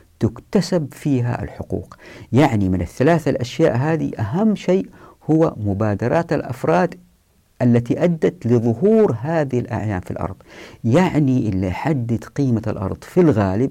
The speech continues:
سعرها، اللي يحدد سعرها هو ما على الأرض من أعيان، لأنه هذه الأعيان مؤشر على ما للأرض من حقوق. فإذا كان مبنى كبير كفندق،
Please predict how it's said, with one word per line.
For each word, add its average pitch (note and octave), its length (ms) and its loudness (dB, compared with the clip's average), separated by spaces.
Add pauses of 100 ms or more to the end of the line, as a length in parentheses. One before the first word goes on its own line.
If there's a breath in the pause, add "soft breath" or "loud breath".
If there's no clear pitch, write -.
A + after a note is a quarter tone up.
(120)
سعرها، A2+ 580 0 (460 loud breath)
اللي F2+ 140 -2
يحدد G2 300 -4
سعرها D3 280 0
هو D3+ 280 0 (260 loud breath)
ما F#3 280 4
على D#3+ 360 -2
الأرض B2+ 520 -4
من F#2+ 240 -2
أعيان، E2+ 460 -8 (300 loud breath)
لأنه F#2+ 280 0
هذه E3 300 4
الأعيان C3+ 560 0
مؤشر E3 680 -2
على C3 400 -2
ما A#2+ 300 0
للأرض G2+ 400 -4
من F#2 120 -8
حقوق. - 440 -6 (220 loud breath)
فإذا G2 240 0
كان F2 200 -6
مبنى F2+ 340 -12
كبير G#2 260 -4
كفندق، D#3 520 0